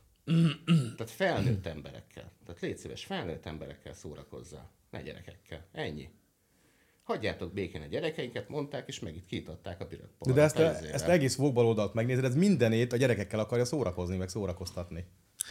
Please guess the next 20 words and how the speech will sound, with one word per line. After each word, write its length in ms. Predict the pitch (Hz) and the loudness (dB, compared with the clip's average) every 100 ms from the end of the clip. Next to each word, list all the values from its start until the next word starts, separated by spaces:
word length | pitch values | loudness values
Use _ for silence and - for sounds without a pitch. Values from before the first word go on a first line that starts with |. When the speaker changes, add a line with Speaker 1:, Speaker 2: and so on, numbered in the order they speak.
| - _ | -12 _
Speaker 1:
Ez 100 | - | -6
a 40 | 92 | -2
Szokratész 720 | - 131 123 113 110 - - - - | 2 2 2 2 2 2 -4 -10 -6
probléma, 360 | 110 107 110 110 | 0 4 6 6
ez 100 | 107 | 4
szerintem 260 | 117 107 | 2 2
egy 100 | 107 | 2
kicsit 260 | - 107 98 | 0 -2 0
összetettebb 560 | 104 98 95 90 92 92 | -2 0 -2 -2 0 2
ennél, 260 | 92 95 | 2 2
de 80 | 92 | 2
most 220 | 90 90 | 0 -2
ebben 240 | 87 87 85 | -2 0 -2
szerintem 360 | - 87 87 | -2 -4 -4
nem 120 | 90 | -2
menjünk 360 | 82 78 80 80 | -2 -2 -4 -4
bele. 260 | 82 101 113 _ _ _ - _ _ - - _ - | -2 -2 -4 _ _ _ -20 _ _ -20 -20 _ -10
Ö, 340 | 82 85 87 85 87 - _ _ _ _ _ _ | -2 0 2 0 -4 -12 _ _ _ _ _ _
Ferenc 360 | - 90 90 87 | -10 -6 -4 -6
pápa. 440 | - 90 - 110 | -6 -6 -6 -8